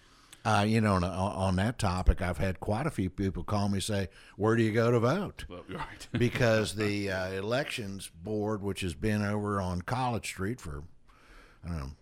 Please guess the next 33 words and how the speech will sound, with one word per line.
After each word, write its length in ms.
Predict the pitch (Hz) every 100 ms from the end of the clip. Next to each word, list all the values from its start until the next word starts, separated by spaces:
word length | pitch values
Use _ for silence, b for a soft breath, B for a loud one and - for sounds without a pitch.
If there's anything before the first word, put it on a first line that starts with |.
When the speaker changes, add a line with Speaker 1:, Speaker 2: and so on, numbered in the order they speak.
| - -
Speaker 1:
thirty 320 | - 78 69
years. 600 | 71 101 104 67 87 - 78 - -
Speaker 2:
And 180 | 101 110
will 140 | 185
return 320 | 160 - 98 90
there. 220 | 90 113 _ _ _ - B B B
Speaker 1:
Yes. 480 | - 76 110 127 - - - _
Uh, 460 | 180 92 85 80 71
is 540 | - 87 85 82 82 - -
at 280 | 87 80
the 200 | - 76 -
old 480 | 87 87 90 87 - -
West 240 | 92 87
Georgia 500 | - 87 82 82 82 - _ _ _ _
Technical 440 | - 110 98 - 76
Center 360 | - 85 76 76
building 460 | 78 80 90 107
on 320 | 90 69 71
Noonan 260 | 80 82 82
Road 300 | 90 127 92
across 320 | - 90 85
from 100 | 92
the 80 | 85
Sheriff's 320 | - 135 135
Department. 480 | - - 73 64 60 - 92
Speaker 2:
Mm-hmm. 440 | 80 92 92 - B B B
Yeah, 140 | 98
we 100 | 101
need 140 | 101
to 40 | 95
remind 320 | 92 95 95
people 240 | 98 - 87
that 180 | 87